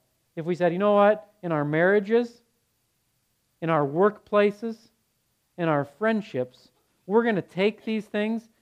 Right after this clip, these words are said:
and we're gonna put them into action. We're gonna treat our spouse the way that God has treated us. We're gonna treat our boss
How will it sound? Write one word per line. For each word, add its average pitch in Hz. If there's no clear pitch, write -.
and 165
we're 208
gonna 170
put -
them 185
into 160
action. 139
We're 254
gonna 240
treat 254
our 190
spouse 233
the 202
way 196
that 175
God 214
has 196
treated 190
us. 131
We're 254
gonna 262
treat 247
our 185
boss 180